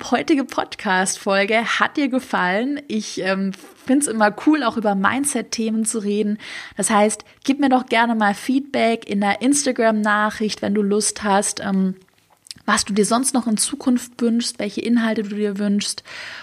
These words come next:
Und ja, dann wünsche ich dir jetzt einen schönen Tag und wir sehen uns, wir hören uns bald wieder mit einer neuen Podcast-Folge.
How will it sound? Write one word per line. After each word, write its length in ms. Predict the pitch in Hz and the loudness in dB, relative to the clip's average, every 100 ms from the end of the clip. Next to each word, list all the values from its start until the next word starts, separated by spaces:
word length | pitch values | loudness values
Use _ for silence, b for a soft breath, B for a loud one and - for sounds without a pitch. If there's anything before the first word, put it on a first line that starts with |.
| B | B
Und 340 | 214 208 202 - | 2 2 2 -2
ja, 120 | 277 - | 0 0
dann 200 | - 185 | -2 0
wünsche 240 | 190 220 277 | 2 2 0
ich 100 | - | 0
dir 140 | 254 | 2
jetzt 320 | 247 247 - | 2 2 -2
einen 380 | 202 208 196 190 190 B B | -2 0 2 0 -2 B B
schönen 520 | - - - 240 339 359 | -2 2 4 4 2 0
Tag 500 | - 190 220 320 - | -2 0 2 0 0
und 200 | 208 202 | 0 2
wir 120 | 202 | 2
sehen 260 | 190 247 | 2 0
uns, 420 | - 214 226 240 202 | 0 0 2 0 -2
wir 140 | 180 | -2
hören 300 | 208 - 247 | 0 0 0
uns 380 | 202 208 214 - B B | 0 0 -2 -4 B B
bald 320 | - 220 254 240 | 0 2 0 0
wieder 300 | 214 208 202 | 2 2 2
mit 220 | 202 - | 0 2
einer 160 | 208 | 2
neuen 260 | 190 185 185 | 4 2 0
Podcast-Folge. 1120 | - - - - - 165 - - 175 175 170 | -2 -4 -4 -6 -4 -4 -6 -6 -6 -6 -8